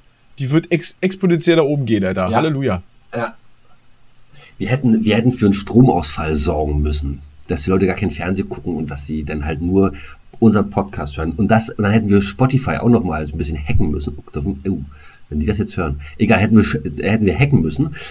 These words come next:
Speaker 2: sodass sie nur noch unseren Podcast hören und alles andere weg. Alles ist gelöscht. Nur steht da ganz groß,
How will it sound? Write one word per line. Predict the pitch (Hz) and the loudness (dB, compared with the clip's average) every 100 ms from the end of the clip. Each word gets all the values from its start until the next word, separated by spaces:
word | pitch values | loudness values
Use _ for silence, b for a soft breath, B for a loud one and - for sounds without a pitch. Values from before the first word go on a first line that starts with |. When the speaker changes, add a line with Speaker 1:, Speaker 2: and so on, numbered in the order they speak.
| B | B
Speaker 2:
sodass | - 95 - | -4 -4 0
sie | 98 | 4
nur | 113 | 4
noch | 113 - 139 | 4 4 8
unseren | 131 98 92 - | 10 10 6 -2
Podcast | - - - - - | -8 -12 -12 -14 -10
hören | 73 | -10
und | 73 87 | -4 0
alles | 127 | 0
andere | - 98 95 71 | 0 -2 -2 -2
weg. | - - - | -4 -6 -10
Alles | - 92 78 | -6 -4 -4
ist | - | -4
gelöscht. | 85 87 - - | -2 -2 0 6
Nur | 117 127 B B B | 8 8 B B B
steht | - 98 | -10 -6
da | 95 | -4
ganz | 101 - | -4 -4
groß, | 92 90 | -6 -6